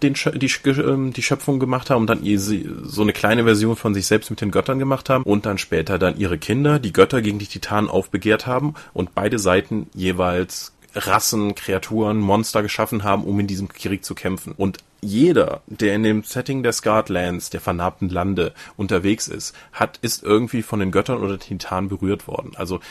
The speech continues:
das Götterwirken von denen und der Schöpfungsmythos, der darum passiert, ist nicht nur direkt, äh,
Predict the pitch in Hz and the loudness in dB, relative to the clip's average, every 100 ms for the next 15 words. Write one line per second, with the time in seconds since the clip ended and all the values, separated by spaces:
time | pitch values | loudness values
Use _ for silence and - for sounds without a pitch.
0 | - - - 95 131 104 101 120 127 151 | -14 -12 -4 -2 -2 -2 0 0 0 -2
1 | 151 - 107 95 131 143 110 151 156 - | -2 -4 -2 0 0 0 0 -2 -4 -10
2 | - 107 - 151 156 107 - 101 107 107 | -8 -6 -2 0 0 -4 -2 -2 -2 -6
3 | 82 92 110 110 101 - 107 151 - - | -2 -2 -2 -6 -8 -4 -2 -2 -6 -16
4 | 127 - 117 - 110 - 107 95 104 - | -16 -6 -6 -2 -4 0 0 0 -4 -8
5 | - | -2